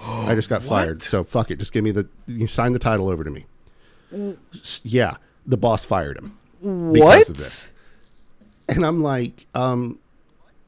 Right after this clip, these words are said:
Speaker 1: yeah, so I'm like, "What the fuck?" And I'm like, "All right." Now, I'm getting kind of frustra-, or not frustrated, but kind of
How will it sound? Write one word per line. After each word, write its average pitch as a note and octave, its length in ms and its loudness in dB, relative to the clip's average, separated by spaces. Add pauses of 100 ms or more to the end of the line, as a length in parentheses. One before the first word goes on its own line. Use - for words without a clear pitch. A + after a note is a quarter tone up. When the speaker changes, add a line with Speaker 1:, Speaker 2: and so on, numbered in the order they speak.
(160)
Speaker 1:
yeah, D3+ 540 0
so - 240 -2
I'm G3 100 0
like, E3+ 220 -2
"What E4+ 120 -8
the F4+ 80 -2
fuck?" - 500 -8
And C#3+ 100 0
I'm C#3 60 0
like, C#3+ 200 -2
"All F#3+ 120 -4
right." D#3 180 -4
Now, B2 180 -2
I'm A#3 380 -2
getting C3 280 -2
kind A#2 260 -4
of G#2 60 -2
frustra-, C#3+ 420 -6
or A2+ 40 -4
not B2+ 180 -2
frustrated, G#2+ 500 -4
but G#2 120 -6
kind A#2+ 280 -2
of G2 280 -4